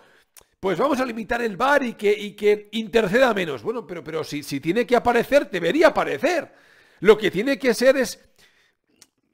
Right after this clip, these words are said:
útil, y para que sea útil la aplicación debe ser la correcta, que es lo que no estamos viendo. De hecho, estamos viendo todo lo contrario. Es grave el tema, porque yo soy de los que piensa que el var, com-,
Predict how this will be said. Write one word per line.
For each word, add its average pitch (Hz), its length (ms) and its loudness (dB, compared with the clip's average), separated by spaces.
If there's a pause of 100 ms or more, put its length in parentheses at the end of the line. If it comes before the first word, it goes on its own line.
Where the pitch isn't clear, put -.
(300)
útil, 180 560 2
y 175 120 -8
para 180 220 0
que 170 100 -4
sea 254 180 4
útil 277 320 4
la 226 80 4
aplicación 180 560 0
debe 208 160 -2
ser 277 180 4
la 254 140 2
correcta, 190 520 2
que 156 260 -12
es 160 140 -2
lo 202 100 2
que 185 100 -4
no 190 60 -2
estamos 185 320 -2
viendo. 143 360 -4 (320)
De 143 140 4
hecho, 160 160 2
estamos 214 280 4
viendo 240 220 4
todo 294 100 0
lo 190 140 2
contrario. 139 680 0 (1080)
Es 220 240 4
grave 208 380 4
el 143 120 -4
tema, 165 280 -8
porque 143 460 -6
yo 170 260 -2
soy 247 400 6
de 262 100 -8
los 180 220 -6
que 151 180 -8
piensa 190 520 -6
que 180 180 -8
el 139 160 -8
var, 202 300 2
com-, 160 260 -8